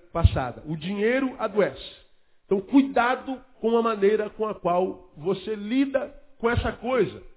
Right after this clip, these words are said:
Porque essa coisa pode ser uma bênção, mas essa coisa pode ser uma desgraça. E a Bíblia fala muito claro sobre o assunto que é, é, é, é quando o assunto é dinheiro.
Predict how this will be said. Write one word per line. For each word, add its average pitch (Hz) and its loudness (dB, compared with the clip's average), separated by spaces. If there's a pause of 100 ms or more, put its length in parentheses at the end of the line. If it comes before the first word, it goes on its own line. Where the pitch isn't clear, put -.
(340)
Porque 160 -10
essa 196 -6
coisa 262 -2
pode 226 -10
ser 240 -4
uma 254 -2
bênção, 214 -4
mas 127 -18
essa 135 -16
coisa 135 -12
pode - -20
ser 127 -14
uma 135 -14
desgraça. 120 -16 (1600)
E 110 -10
a 113 -4
Bíblia 190 0 (100)
fala 196 -2
muito 262 -2
claro 208 -2 (400)
sobre 190 0
o 175 0
assunto 185 -4
que - -10
é, 175 -2 (160)
é, 151 -4 (420)
é, 147 -8
é - -6
quando 160 0
o 165 2
assunto 175 -6
é - -4
dinheiro. 147 -4